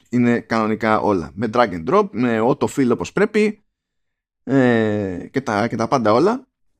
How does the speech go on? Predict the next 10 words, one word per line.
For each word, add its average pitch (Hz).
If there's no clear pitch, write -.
Α, 127
ε, 143
έτσι -
κάπως 180
ξεκινά, 151
σχετικά 139
απλά 165
με 135
αυτά -
ξεκίνησε, -